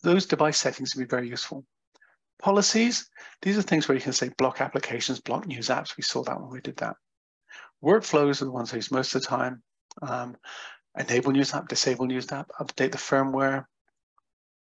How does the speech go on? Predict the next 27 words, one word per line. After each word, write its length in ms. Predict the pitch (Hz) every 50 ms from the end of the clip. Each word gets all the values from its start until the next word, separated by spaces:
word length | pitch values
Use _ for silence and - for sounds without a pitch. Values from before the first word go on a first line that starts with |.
| _ - - _ -
remove 340 | - 135 127 123 131 139 139
Google 240 | 156 151 151 156
accounts, 340 | 147 147 - 160 180 185 -
does 300 | _ - 127 135 - -
not 180 | 156 156 - -
work. 260 | 170 170 160 175 -
I 40 | - - -
think 80 | 135
I 100 | 135 131
told 140 | - 131 123
you 60 | 120
that. 200 | 123 123 - - - _ - - - - - - - - - -
Um, 300 | 123 123 123 123 131 - _ _ _ - - - _ _ _ _ _ _ _ _ _ _ _ _ _ -
but 120 | - -
a 40 | -
few 220 | - - 160 151
other 140 | 151 143 139
things. 340 | - - 131 135 - - -
Now, 220 | 156 139 113 117 - - - _ _ _ _ _ _ _ _ _ _ _ _ _ _ _ -
the 80 | 139
way 160 | 127 151 156
I 140 | 170 175 175
end 120 | 165 156 156
up 120 | 151 151
using 260 | 143 123 - 131 123
this 300 | 123 135 131 - - -
is, 200 | - - - -